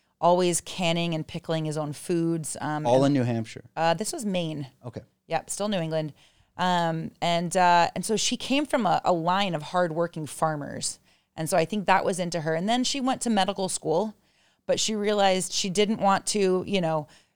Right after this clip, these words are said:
Speaker 1: be prescribing people, you know, antibiotics and drugs and all of that. So she wanted the more holistic approach. So that's when she became a naturopathic doctor and, uh, started with homeopathy. Um, and so watching her heal all of her patients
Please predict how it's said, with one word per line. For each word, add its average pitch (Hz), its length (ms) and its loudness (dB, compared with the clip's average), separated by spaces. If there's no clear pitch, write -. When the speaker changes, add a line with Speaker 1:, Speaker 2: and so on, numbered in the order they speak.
Speaker 1:
be 175 280 -2
prescribing 180 560 2
people, 165 640 0
you 170 100 -8
know, 151 60 -4
antibiotics 165 560 0
and 160 80 -6
drugs 180 260 -2
and 160 100 -8
all 160 120 -4
of 170 80 -8
that. 262 240 4
So 190 180 0
she 185 160 -4
wanted 175 240 0
the 170 80 -4
more 165 160 -2
holistic 175 400 -4
approach. 160 300 -4
So 160 100 -6
that's 156 260 -2
when 170 120 -4
she - 120 -6
became 160 320 -6
a 151 40 -4
naturopathic 151 640 -6
doctor 139 500 -4
and, 151 240 -4
uh, 147 220 0
started 151 340 -4
with 147 140 -6
homeopathy. 156 720 -6
Um, 156 520 -4
and 165 120 -4
so 175 160 0
watching 180 680 2
her 165 560 4
heal 226 360 2
all 185 280 2
of 196 140 -2
her 202 240 0
patients 156 880 -4